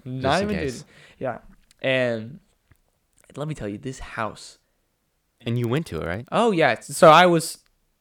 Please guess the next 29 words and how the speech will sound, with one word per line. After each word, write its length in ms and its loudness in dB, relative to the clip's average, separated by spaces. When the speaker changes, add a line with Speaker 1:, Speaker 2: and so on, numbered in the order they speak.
Speaker 1:
invited 460 0
to, 140 -6
not 240 0
to 80 -6
play, 320 0
but 180 -4
to 80 -10
just, 240 -10
like, 200 -8
kinda 180 -2
check 240 0
it 80 0
out. 300 6
I, 140 4
I 60 4
didn't 240 0
exactly 460 -2
know 240 -4
what 140 -2
was 140 -4
gonna 120 -4
happen. 540 -4
Speaker 2:
Oh, 140 6
is 80 0
the 100 -2
basketball 520 -4
at 180 -6
his 100 -12
house? 400 -14